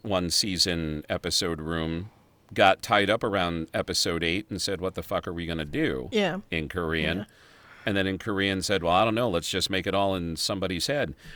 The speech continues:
Speaker 1: And again, welcome to the eighties final episode of Saint Elsewhere as well.
Speaker 2: Yeah, yeah, that was, but that was the se-,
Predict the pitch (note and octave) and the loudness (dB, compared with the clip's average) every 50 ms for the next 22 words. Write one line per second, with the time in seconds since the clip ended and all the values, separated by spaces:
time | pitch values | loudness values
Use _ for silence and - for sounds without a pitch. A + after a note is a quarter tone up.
0 | - - - - D3 C#3 C3+ C3 E3 E3 D#3 C#3+ C3+ A#2+ B2 C#3+ D3 D3+ C#3+ - | -18 -14 0 2 2 2 6 6 6 6 6 4 2 2 6 6 6 6 6 4
1 | D3+ C3+ A#2+ - - D#3 D3 C#3 C3+ C3 B2+ A#2 B2+ A#2+ A#2+ A2 - - C3 C3 | 0 2 0 -2 0 2 2 2 2 0 -2 0 0 0 0 0 -2 -2 0 0
2 | C3+ B2+ B2+ B2 A#2+ A#2+ A#2 G#2 - - - - - - - C3 B2+ B2+ A#2+ A#2 | 2 2 2 2 2 2 2 2 0 0 0 -2 -6 -4 -2 0 0 2 2 2
3 | A#2 A#2 - A#2 G#2+ - B2 A#2 A#2 A#2 G#2 - - - C#3 C3+ C#3 D3+ D#3 D#3 | 0 0 2 2 0 2 2 2 2 2 0 0 0 0 0 2 2 2 2 2
4 | - - A#2+ G#2 F#2 F2 F#2 F#2+ G2+ C#3 C#3+ C#3+ C3 - B3+ C4+ C4+ B3+ B3 B3 | 0 0 0 2 2 2 2 0 0 -2 0 0 4 12 12 12 12 12 12 12
5 | A#3 A#3+ B3 A#3 A3+ A3+ A3 A3 A3 G#3+ F3+ G#3+ G3+ G3 - - - - - - | 12 8 8 10 10 12 12 10 8 6 6 4 2 2 2 -4 -14 -18 4 6
6 | B3+ B3+ - E4 E4 F4 F#4 F4+ - - D#4+ - - - - E4+ E4 E4 D4+ | 6 8 12 12 12 12 12 10 8 6 4 4 4 6 8 10 10 10 8